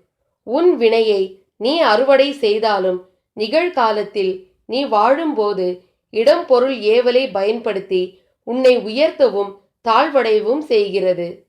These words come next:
இதை எதிர்கொண்டுதான் வாழ்ந்தாக வேண்டும். நிகழ்காலத்தில் உனக்கு பல பாடங்களை கற்பிக்கிறது.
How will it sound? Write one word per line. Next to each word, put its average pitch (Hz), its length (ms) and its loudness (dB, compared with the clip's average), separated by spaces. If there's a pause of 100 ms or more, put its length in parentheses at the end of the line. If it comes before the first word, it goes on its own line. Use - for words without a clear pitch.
(1900)
இதை 254 260 -2 (100)
எதிர்கொண்டுதான் 226 880 0 (360)
வாழ்ந்தாக 226 600 2
வேண்டும். 180 460 -2 (500)
நிகழ்காலத்தில் 226 880 -2 (340)
உனக்கு 233 320 0
பல 226 300 -2
பாடங்களை 262 580 2
கற்பிக்கிறது. 185 800 -4